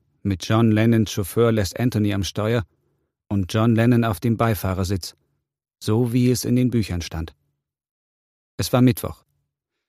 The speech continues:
der neunte November neunzehnhundertsechsundsechzig. In ein paar Minuten würde John Lennon die Londoner Galerie Indica betreten und dort zum ersten Mal Yoko Ono erblicken und sich in sie verlieben.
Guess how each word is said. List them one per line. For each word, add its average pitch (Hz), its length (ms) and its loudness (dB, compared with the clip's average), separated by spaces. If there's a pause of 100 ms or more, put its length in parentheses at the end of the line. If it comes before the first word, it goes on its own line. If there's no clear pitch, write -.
(160)
der 113 120 2
neunte 123 340 4
November 117 480 4
neunzehnhundertsechsundsechzig. 101 1500 -2 (1600)
In 117 120 2
ein 127 160 4
paar 143 200 4
Minuten 156 640 4
würde 120 220 4
John 120 300 2
Lennon 127 460 4
die 113 140 0
Londoner 113 460 2
Galerie 110 420 0
Indica 117 500 0
betreten 110 580 -2 (360)
und 104 200 -2
dort 117 180 2
zum 107 200 -2
ersten 117 420 0
Mal 117 320 2
Yoko 113 280 -2
Ono 135 260 2
erblicken 113 500 0 (520)
und 123 180 2
sich 127 240 -2
in 131 100 4
sie 123 140 0
verlieben. 127 500 0